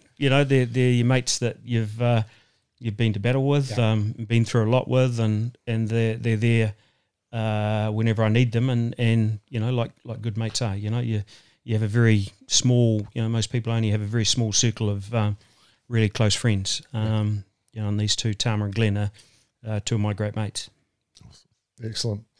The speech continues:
Speaker 2: Mate, we know, uh, obviously, and the, the big thing, and I had put that in your intro, that you've played for one club your whole career, the Hutt Valley Cardinals. So we, we know it started there. But, uh, before I get to that, man,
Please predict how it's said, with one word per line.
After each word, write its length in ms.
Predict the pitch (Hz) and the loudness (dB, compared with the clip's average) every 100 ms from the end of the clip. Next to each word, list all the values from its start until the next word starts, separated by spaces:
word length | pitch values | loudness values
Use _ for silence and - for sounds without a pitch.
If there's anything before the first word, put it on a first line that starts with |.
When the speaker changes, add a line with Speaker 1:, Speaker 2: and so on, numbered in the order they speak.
| _ _ _ _ - | _ _ _ _ -2
Speaker 2:
Mate, 200 | 139 143 | 0 4
we 140 | 143 | 4
know, 380 | 156 156 151 139 | 6 6 6 4
uh, 480 | 135 123 117 113 120 | 4 6 6 6 4
obviously, 480 | 123 113 120 117 127 | 2 2 4 4 6
and 160 | 123 | 6
the, 60 | 117 | 6
the 160 | 123 107 | 2 0
big 180 | 123 | 0
thing, 140 | 117 110 | 0 2
and 80 | 98 | 2
I 20 | |
had 140 | 117 | 2
put 80 | 135 | 0
that 120 | 113 107 | 0 2
in 120 | 101 | 0
your 140 | 98 | 0
intro, 380 | 104 107 104 95 | -2 -4 -4 -2
that 160 | 95 120 | -4 -4
you've 180 | 98 - | -4 -6
played 340 | - 113 107 | -12 -10 -10
for 100 | 98 | -12
one 320 | 92 104 113 | -12 -6 -6
club 300 | - 98 98 | -6 -6 -6
your 80 | 95 | -6
whole 160 | 92 98 | -6 -8
career, 340 | - 92 92 | -6 -6 -4
the 60 | 90 | -6
Hutt 200 | 110 127 | -8 -10
Valley 200 | 95 92 | -8 -8
Cardinals. 320 | 98 95 92 | -6 -8 -8
So 100 | 101 | -6
we, 120 | 98 - - - - | -6 -8 -18 -20 -12
we 80 | 107 | -2
know 200 | 117 120 | 0 2
it 80 | 120 | 0
started 280 | 110 98 98 | 0 0 0
there. 100 | 104 | -2
But, 160 | - | -2
uh, 60 | 131 | -2
before 280 | 117 - 117 | -2 0 -2
I 60 | - | -2
get 180 | 101 107 | -4 -4
to 120 | - | -4
that, 160 | 95 98 | -6 -4
man, 280 | 95 90 | -4 -4